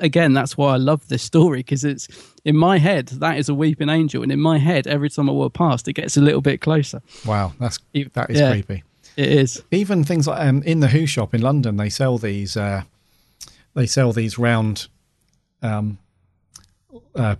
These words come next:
Speaker 2: plaque, not a plaque thing, but it's like a, it's like a circular piece of wood, and it's got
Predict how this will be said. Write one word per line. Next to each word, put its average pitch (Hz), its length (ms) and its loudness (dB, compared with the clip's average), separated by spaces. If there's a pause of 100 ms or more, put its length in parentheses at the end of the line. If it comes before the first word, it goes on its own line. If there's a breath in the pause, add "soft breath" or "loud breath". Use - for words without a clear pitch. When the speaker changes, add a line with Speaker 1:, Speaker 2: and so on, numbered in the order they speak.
Speaker 2:
plaque, 135 300 -2
not 165 140 0
a 139 60 -2
plaque 135 240 -2
thing, 107 200 -4
but 127 160 -2
it's - 220 -4
like 113 240 -4
a, 110 240 0 (1000 soft breath)
it's - 120 -12
like 123 160 -2
a 104 120 0 (200)
circular 117 640 0 (160)
piece 123 220 0
of 104 140 -2
wood, 113 200 2
and 101 100 -2
it's - 140 -8
got - 240 -2